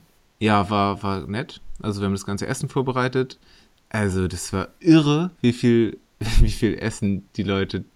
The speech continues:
danach wohl, wohl zu sich nehmen, nach so einem Iron Man. Also sei ihnen gegönnt. Ich hatte alleine, glaub ich, so knapp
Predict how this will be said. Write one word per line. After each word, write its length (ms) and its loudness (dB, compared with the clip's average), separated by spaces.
danach 480 -4
wohl, 500 -2
wohl 160 -4
zu 160 -6
sich 180 -4
nehmen, 340 -4
nach 140 -10
so 120 -6
einem 80 -2
Iron 240 -4
Man. 200 -6
Also 440 -6
sei 240 -4
ihnen 160 0
gegönnt. 440 -4
Ich 140 -16
hatte 240 -2
alleine, 340 0
glaub 180 -2
ich, 300 -6
so 260 -6
knapp 340 -8